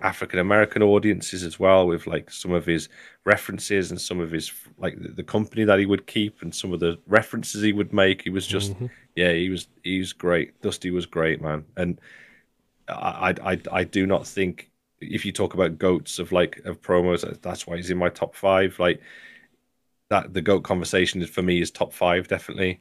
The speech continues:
Speaker 1: And he's, he's, he's in there. Like, he's not one of my favorite wrestlers, if you know what I mean. So it's probably not one of the reasons why he's maybe not a bit higher. Um, but in terms of greatest promos ever,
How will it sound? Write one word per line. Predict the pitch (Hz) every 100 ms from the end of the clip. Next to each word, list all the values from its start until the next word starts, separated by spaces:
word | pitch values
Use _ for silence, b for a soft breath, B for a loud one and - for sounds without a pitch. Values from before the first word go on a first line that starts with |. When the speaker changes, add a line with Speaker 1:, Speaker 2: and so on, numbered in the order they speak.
| b b b _ -
Speaker 1:
And | 85
he's, | 85 90 82 - -
he's, | - 85 - -
he's | 87 87
in | 85
there. | 85 82 - _ - -
Like, | 98 - _ b b _ _ -
he's | - 98 104
not | 110 101
one | 104
of | 98 101
my | 95 92 90 - _ _ _ -
favorite | - - 107 110 110 101
wrestlers, | 87 110 113 - 123 135 127
if | 120
you | 117
know | 113
what |
I | 113
mean. | 127
So | 127
it's | 110
probably | - 104 101
not | 101 98 - _
one | 104 101
of |
the | 92
reasons | 95 95 98
why | 101 98
he's | 95
maybe | 95 98
not | 98 -
a |
bit | - -
higher. | - 98 107 123 127 b b b b _ -
Um, | 95 92 92 90 - _ 98
but | -
in | 92
terms | - 90 92 92
of | 90 - _ _ _ _ _ -
greatest | 101 - - -
promos | - 95 95 90 90
ever, | 87 90 87